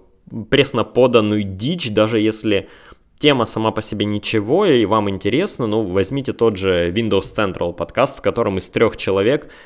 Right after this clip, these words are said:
только один интересно говорит, имеет какие-то мысли, ну, и, и тем более уже у него, у единственного хороший звук, я щас про Дэниела Рубина. А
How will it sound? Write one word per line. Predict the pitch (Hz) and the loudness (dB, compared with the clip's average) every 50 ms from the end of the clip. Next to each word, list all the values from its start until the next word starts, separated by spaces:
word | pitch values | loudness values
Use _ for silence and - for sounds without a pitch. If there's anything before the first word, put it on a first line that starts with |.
| - - _ | -20 -10 _
только | - 151 117 - - 110 | 2 2 2 4 4 2
один | 110 104 101 120 127 107 95 95 85 - | 2 2 0 -2 -2 -2 -2 -4 -6 -6
интересно | - 95 92 85 113 107 110 98 - - - 87 | -6 -6 -2 0 2 4 4 2 2 0 -6 -4
говорит, | 87 92 90 92 101 - - 92 - | -4 -2 0 0 0 0 -2 -4 -4
имеет | 101 92 95 95 92 - | -4 -4 -2 -4 -4 -6
какие-то | - - 80 - - - | -8 -12 -14 -10 -8 -6
мысли, | 95 117 143 131 131 | -6 -4 -6 -4 -2
ну, | 143 151 143 113 95 92 - - - - - - 101 - - - - - - - - | -2 0 0 -2 -4 -8 -12 -14 -16 -18 -18 -18 -18 -18 -18 -16 -16 -16 -16 -14 -12
и, | - 110 110 - - 101 | -10 -10 -10 -8 -6 -6
и | 110 | -2
тем | 107 117 110 | 0 0 2
более | 110 123 139 135 120 | 2 4 4 4 4
уже | 110 98 95 | 2 2 0
у | 101 | 0
него, | 98 101 107 113 110 101 | 0 2 2 2 2 2
у | - 98 | 2 0
единственного | 104 101 98 101 120 113 - - 104 92 | 0 0 0 0 -2 -4 -4 -4 -6 -2
хороший | - 110 104 104 95 - 98 95 | 0 0 2 2 0 0 -2 -4
звук, | 92 131 175 170 - | -2 -4 -4 -2 -4
я | 101 90 | -4 -4
щас | 98 98 - | -4 -8 -8
про | - - 95 90 | -6 -4 -4 -2
Дэниела | 87 87 113 110 104 95 95 92 92 95 | 0 0 0 0 0 -2 -2 -2 0 0
Рубина. | 95 98 98 92 90 87 80 82 - - - - - - - - - - - - - - _ _ _ | 0 0 0 -2 -2 -4 -4 -6 -10 -12 -16 -20 -20 -20 -20 -20 -20 -20 -20 -20 -20 -20 _ _ _
А | - 90 92 92 92 92 92 90 87 - | -2 0 2 2 4 4 2 2 0 -4